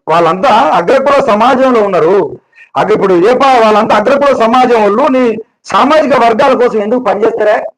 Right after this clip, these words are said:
మా ముఖ్యమంత్రి మంచిగా పని చేస్తాడు కానీ బీసీ వాళ్ళు ఇస్తలేరట,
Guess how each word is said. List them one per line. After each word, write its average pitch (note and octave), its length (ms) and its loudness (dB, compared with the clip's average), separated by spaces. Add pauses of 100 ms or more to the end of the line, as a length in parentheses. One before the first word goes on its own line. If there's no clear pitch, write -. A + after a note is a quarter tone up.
(1600)
మా D#3+ 340 -4
ముఖ్యమంత్రి D#3+ 680 -6
మంచిగా D#3 340 -6
పని D3 280 -6
చేస్తాడు D3 300 -2
కానీ C#3 320 -6 (340)
బీసీ F3 380 -4
వాళ్ళు D#3 220 -2
ఇస్తలేరట, C#3 640 -6